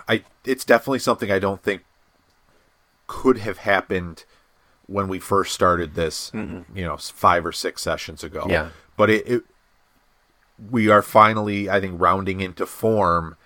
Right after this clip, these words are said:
Speaker 1: you know, thirty plus hours in, where I, I could throw just about anything I wanted to at the group, I think, and, and it would,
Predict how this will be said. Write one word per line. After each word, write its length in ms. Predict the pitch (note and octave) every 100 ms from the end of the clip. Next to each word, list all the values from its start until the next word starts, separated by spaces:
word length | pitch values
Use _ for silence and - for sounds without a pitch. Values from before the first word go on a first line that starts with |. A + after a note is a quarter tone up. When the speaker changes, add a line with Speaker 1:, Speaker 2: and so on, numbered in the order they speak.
| _ _ _
Speaker 1:
you 80 | F2+
know, 160 | E2+ F2+
thirty 420 | - G2 F2 F2
plus 340 | - F2 -
hours 380 | F2+ F2 E2+ D#2+
in, 400 | C3 A2 E2 D#2 _ _ _ _ _ _ -
where 440 | F#2 F#2 F2 E2+
I, 100 | F2 _ _ F#2+ _ _ _ _
I 60 | -
could 160 | G2+ -
throw 220 | G2+ F#2
just 180 | E2+ E2+
about 220 | E2+ E2
anything 320 | E2 D#2+ D#2+
I 80 | D2+
wanted 400 | D#2 D#2 D#2+ D2+
to 180 | F2 D#2
at 100 | D2+
the 80 |
group, 360 | D#2 F2 E2+ D#2+
I 100 | D2+
think, 320 | - D#2 D2
and, 180 | E2 D#2
and 360 | F2+ E2 D2+ C#2+ _ _ _ _ _ _
it 180 | A2+ -
would, 500 | F#2 F2+ E2+ D2+